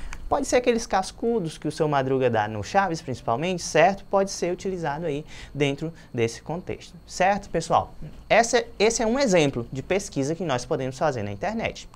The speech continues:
certo? Porém, quando você vai utilizar o Google, é, nós podemos fazer a pesquisa através de algumas palavras-chave, certo? Por exemplo, se o professor pede pra você, "Ó, pessoal, quero que vocês pesquisem sobre la importancia de la lengua española en el mundo."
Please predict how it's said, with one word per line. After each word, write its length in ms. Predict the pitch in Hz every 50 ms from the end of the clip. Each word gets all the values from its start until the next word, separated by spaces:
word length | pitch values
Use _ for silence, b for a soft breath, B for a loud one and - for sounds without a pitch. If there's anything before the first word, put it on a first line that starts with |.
| - - -
certo? 480 | - - - 123 127 156 175 - - - B B B B B B B B B B B - -
Porém, 520 | - 254 247 208 180 190 202 175 127 - - - - - - - - - - - - - - - - -
quando 240 | - 170 170 180 180
você 260 | 160 165 160 - 170
vai 180 | 151 170 180 202
utilizar 480 | 202 - 170 151 143 131 139 131 123
o 60 | 104 98
Google, 420 | 95 107 131 170 175 - 107 85 - - - - B B B B B B B
é, 300 | 131 131 135 143 143 - -
nós 180 | 151 160 180 -
podemos 400 | - - 208 170 170 180 190 -
fazer 320 | - 220 196 165 156 160
a 80 | 180 185
pesquisa 480 | - 196 - - - 139 139 139 185 190
através 400 | 202 196 175 139 120 104 113 135
de 60 | 156
algumas 320 | 156 - 98 101 113 -
palavras-chave, 760 | - 175 135 101 98 123 160 - - 185 127 - - - - - - - -
certo? 400 | - - - 120 135 165 - - -
Por 140 | - 226 226
exemplo, 280 | 233 190 151 - - - - - B B B B B
se 100 | B -
o 20 | -
professor 440 | - 233 233 233 220 220 254 233
pede 260 | 233 - 226 220 214 202
pra 140 | 226 214
você, 260 | 202 202 202 - 156 156
"Ó, 220 | 196 196 151 107 - - -
pessoal, 380 | - - - - 208 165 127 B B B B B
quero 200 | - 208 214 202
que 60 | 202
vocês 280 | 196 190 - 196 196 -
pesquisem 480 | - 202 196 - - 190 190 190 202
sobre 320 | 196 202 - 143 107 107 101
la 200 | 110 120 123 139
importancia 920 | 156 170 156 147 127 127 123 - - 196 214 233 240 233 - - 247 233
de 160 | 208 170 170 147
la 140 | 135 131
lengua 480 | 127 131 147 180 208 214 214 220 202 185
española 640 | 175 - - 135 131 135 151 160 170 180 185 185 180 -
en 160 | 170 175 185
el 120 | 202 220
mundo." 260 | 208 175 120 92 92